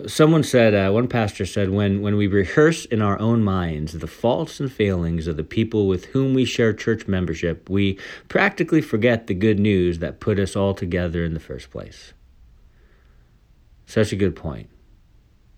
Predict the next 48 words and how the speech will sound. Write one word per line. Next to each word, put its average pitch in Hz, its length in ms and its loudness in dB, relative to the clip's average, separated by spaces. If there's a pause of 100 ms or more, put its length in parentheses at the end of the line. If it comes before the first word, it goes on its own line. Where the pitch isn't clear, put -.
(760)
And 107 120 4
that's 127 140 4
the 120 80 -4
thing, 110 220 2
right? 98 180 2
Like, 92 240 0
if - 580 -8
we, 104 200 2
if 92 100 -4
we 107 100 2
had 107 160 2
a 104 60 2
choice 110 320 2
for, 104 100 -4
like, 95 140 0
you 120 60 0
know, 131 100 2
"I'm 120 140 0
gonna 120 100 2
pick - 260 -4
every 113 220 2
person 104 400 -2
to 92 100 -6
come 92 300 -4
to, 85 260 -4
the, 82 80 -10
you 85 120 -6
know, 78 260 -6
and 85 140 -8
to 95 80 -6
be 107 120 4
together 82 640 -2
i-, 87 40 -12
in 95 300 -6
the 90 80 -2
church," 82 280 -4
it, 110 180 -2 (300)
it 110 160 -2
probably 113 340 6
would 107 160 4
be 101 100 2
different 90 440 0
than 82 160 -4
what 80 140 -2
it 76 100 -4
is 76 200 -6
now. - 200 -12 (1600)
But 107 380 2